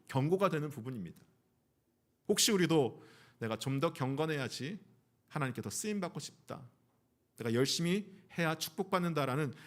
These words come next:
그런 생각에 사로잡혀 있지 않나요, 여러분? 생각해 보세요. 바울을 보세요. 그런 자격을 다 갖추기 전에 이미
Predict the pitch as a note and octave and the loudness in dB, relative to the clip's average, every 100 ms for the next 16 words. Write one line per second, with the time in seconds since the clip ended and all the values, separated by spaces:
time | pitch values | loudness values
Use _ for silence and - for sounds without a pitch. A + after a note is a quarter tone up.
0 | - - F3+ A3 A3+ A#3 - A#3+ A#3 A3 | -20 -2 4 4 4 -2 -2 -4 -2 -2
1 | G3 G3+ G3 - A3+ A3 G#3 G3+ F#3 G3 | 0 0 0 -2 -2 -4 -2 -2 -2 -2
2 | B2+ C3+ D#3 B2+ A#2+ F3 G#3+ - A#3 A3+ | -2 -2 -2 -2 -4 -6 -8 -4 -2 -2
3 | - D3+ A#2+ - C3+ - _ _ _ _ | 0 -2 -2 -8 -12 -20 _ _ _ _
4 | - - - - - D3+ G#3 A3+ G#3 G#3+ | -20 -20 -20 -6 6 8 10 10 8 6
5 | G#3+ G#3 G3+ A3+ A3 G#3 G#3 G#3+ G#3 G3 | 4 6 6 6 6 4 4 2 0 -2
6 | - F3+ - G3+ F#3+ F#3 F3 F3 | 2 2 2 2 4 6 6 4